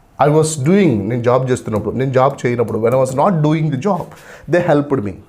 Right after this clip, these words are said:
నేను జాబ్ చేయనప్పుడు వాళ్ళు నాకు మస్తు హెల్ప్ చేశారు. So అని చెబుతూ ప్రాక్టీస్ని నమ్మండి.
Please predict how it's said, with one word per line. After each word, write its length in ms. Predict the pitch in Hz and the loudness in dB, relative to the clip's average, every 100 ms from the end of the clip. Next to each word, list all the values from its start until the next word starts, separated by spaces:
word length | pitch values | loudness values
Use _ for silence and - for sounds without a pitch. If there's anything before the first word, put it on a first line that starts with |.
| _ - - | _ -12 -4
నేను 140 | 131 | 0
జాబ్ 340 | 131 165 170 170 | 2 2 2 0
చేయనప్పుడు 280 | 175 185 185 | 0 0 2
వాళ్ళు 180 | 160 | 2
నాకు 160 | 147 127 | 0 -2
మస్తు 200 | 123 - | -6 -4
హెల్ప్ 280 | 127 127 117 | -4 -4 -6
చేశారు. 460 | 107 98 160 180 - _ _ _ _ _ - | -6 -8 -10 -14 -16 _ _ _ _ _ -10
So 60 | 117 | -8
అని 120 | 107 | -8
చెబుతూ 440 | - 110 123 - - _ _ - | -6 -4 -4 -8 -16 _ _ -4
ప్రాక్టీస్ని 600 | 113 120 - 135 127 127 | -2 0 0 0 0 0
నమ్మండి. 500 | 117 104 98 95 92 | 0 0 -2 -4 -8